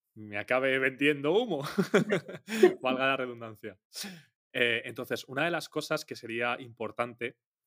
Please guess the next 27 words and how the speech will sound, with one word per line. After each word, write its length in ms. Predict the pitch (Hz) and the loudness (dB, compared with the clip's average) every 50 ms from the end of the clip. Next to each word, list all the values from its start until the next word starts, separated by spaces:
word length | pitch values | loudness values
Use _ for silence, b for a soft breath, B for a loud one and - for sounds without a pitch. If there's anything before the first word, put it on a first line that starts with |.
| _ _ _ _ _ _ | _ _ _ _ _ _
sería 400 | - - - - 113 113 120 123 | -20 -14 -8 -8 -6 -4 -2 0
ver 200 | 120 123 127 143 | 0 0 0 0
si 280 | - - - 113 104 101 | -4 -8 -10 -8 -8 -8
esa 200 | 107 - 139 123 | -6 -4 -4 -4
persona, 520 | - 110 - - - 123 120 135 185 - _ _ _ _ _ | -4 -4 -6 -6 -8 -8 -8 -8 -12 -14 _ _ _ _ _
además 300 | - 117 113 104 113 120 | -6 -4 -4 -2 -4 -4
de 60 | 123 151 | -4 -4
hacer 260 | - - 131 107 - | -4 -6 -6 -6 -6
cursos, 500 | - 131 131 - - 175 180 - - _ - | -8 -8 -6 -6 -6 -8 -8 -8 -12 _ -10
se 140 | - - 117 | -4 -2 -2
dedica 300 | 104 101 113 110 - 120 | -2 -2 -4 -2 -2 -2
a 20 | |
otra 220 | 117 113 - 104 92 | -2 -2 -4 -8 -8
cosa, 320 | - 113 - - 95 90 - | -8 -10 -10 -8 -10 -12 -10
o 80 | - 107 | -12 -12
tú 100 | - 113 | -8 -4
la 80 | 120 123 | -2 -2
has 80 | 110 | -2
visto 420 | 104 120 120 - - 139 143 - _ - | -4 -6 -10 -8 -8 -8 -8 -8 _ -10
en, 520 | 107 104 101 101 98 98 98 95 95 - _ _ _ _ _ _ _ - | -10 -8 -8 -8 -10 -12 -12 -14 -16 -20 _ _ _ _ _ _ _ -12
en 80 | 117 110 | -8 -8
otro, 180 | 110 - - - | -8 -8 -8 -10
en 140 | 117 107 | -10 -10
su 160 | 101 - 123 120 | -6 -2 0 0
ámbito 540 | 120 123 131 131 - - 147 151 151 - _ _ _ _ _ _ _ _ | 0 0 -2 -2 0 0 0 0 0 -6 _ _ _ _ _ _ _ _
profesional. 540 | - 120 - 110 - - 104 104 95 90 87 _ _ _ _ _ _ _ _ _ _ _ _ | -6 -6 -4 -4 -6 -8 -6 -6 -6 -8 -8 _ _ _ _ _ _ _ _ _ _ _ _
Eh, 380 | 92 85 85 87 90 92 90 | -20 -18 -18 -16 -16 -18 -20